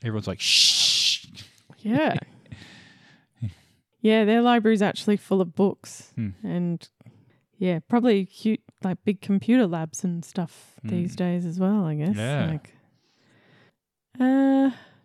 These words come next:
Speaker 2: now, there was something interesting that I did find.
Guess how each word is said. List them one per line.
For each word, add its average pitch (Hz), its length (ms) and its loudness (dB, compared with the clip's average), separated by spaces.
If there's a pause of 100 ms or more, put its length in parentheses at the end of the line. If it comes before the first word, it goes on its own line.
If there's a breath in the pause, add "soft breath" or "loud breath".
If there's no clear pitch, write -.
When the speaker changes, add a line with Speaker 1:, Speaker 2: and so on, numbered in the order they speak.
(100)
Speaker 2:
now, 190 380 0
there 190 80 2
was 196 120 0
something 311 500 -4
interesting 190 760 0
that 190 140 0
I 175 100 -2
did 175 240 -4
find. 208 640 0